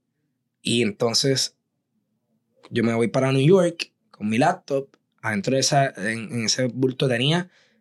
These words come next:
eh, la licencia del carro, tenía cash, tenía, este, mi pasaporte, tenía, eh, los primeros artes de Bicosí. Y cuando vine de vuelta,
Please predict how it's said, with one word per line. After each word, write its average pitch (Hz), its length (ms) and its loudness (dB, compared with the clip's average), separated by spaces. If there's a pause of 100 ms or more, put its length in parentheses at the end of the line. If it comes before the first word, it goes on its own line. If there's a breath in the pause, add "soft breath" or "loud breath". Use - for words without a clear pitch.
(220 soft breath)
eh, 104 160 -2
la 104 180 -2
licencia 107 440 0
del 101 160 -4
carro, 160 520 2
tenía 110 420 -4
cash, 156 460 0
tenía, 113 520 -4 (280 loud breath)
este, 110 720 -4
mi 113 380 -4
pasaporte, 165 1200 -2 (680)
tenía, 120 640 -2
eh, 120 260 2
los 117 200 -2
primeros 110 380 -4
artes 120 220 -8
de 117 80 -2
Bicosí. 123 680 0
Y 127 100 -2
cuando 110 360 -6
vine 135 300 2
de 160 100 4
vuelta, 147 600 0